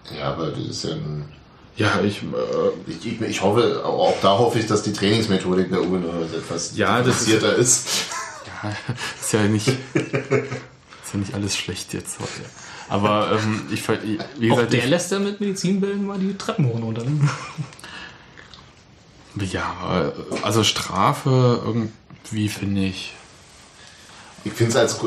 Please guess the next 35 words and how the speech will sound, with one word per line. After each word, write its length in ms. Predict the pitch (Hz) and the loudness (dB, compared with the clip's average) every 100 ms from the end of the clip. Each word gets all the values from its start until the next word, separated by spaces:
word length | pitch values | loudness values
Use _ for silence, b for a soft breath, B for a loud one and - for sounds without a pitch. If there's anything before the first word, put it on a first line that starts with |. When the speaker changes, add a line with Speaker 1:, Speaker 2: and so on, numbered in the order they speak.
| - | -2
Speaker 1:
ich 80 | - | -2
find's 280 | - 101 | -4 -2
als, 260 | 90 90 - | 0 0 2
Speaker 2:
Über 200 | 123 110 | 4 6
Speaker 1:
äh, 40 | |
Speaker 2:
Bande. 260 | 98 104 113 | 6 4 2
Speaker 1:
als 160 | 95 101 | 2 4
Speaker 2:
Mir 80 | 113 | 2
Speaker 1:
Idee 100 | - | 4
Speaker 2:
kommt's 200 | 92 98 | 4 4
Speaker 1:
irgendwie 400 | 87 85 85 85 | 4 2 0 -6
komisch. 560 | 78 78 80 - - - | -6 -8 -8 -10 -12 -2
Speaker 2:
Ja, 220 | 98 101 | 2 4
und 80 | 101 | 4
mir 100 | 113 | 2
kommt's 220 | 147 139 | 2 2
halt 120 | 120 | 2
so 80 | 113 | 2
Speaker 1:
Grundsätzlich. 40 | 117 | 2
Speaker 2:
vor, 140 | 117 | 4
als 120 | 117 101 | 4 0
ob 100 | - | -4
das 140 | 110 | -2
über 180 | 107 101 | 0 0
Bande 340 | 104 104 127 | 0 0 0
gespielt 400 | 120 - 117 117 | -2 -2 -6 -4
wird. 180 | 120 113 | -6 -4
Das 120 | - | -2
heißt, 220 | 104 104 - B B B B | -2 -2 -6 B B B B
man, 360 | 107 101 98 107 | 2 4 4 4
Speaker 1:
Oh. 40 | |
Speaker 2:
äh, 220 | 131 104 | 4 4
gibt 300 | 98 113 - | 2 0 2
den, 380 | 113 107 107 107 | 4 6 4 2
äh, 440 | 98 101 98 98 | 4 6 6 6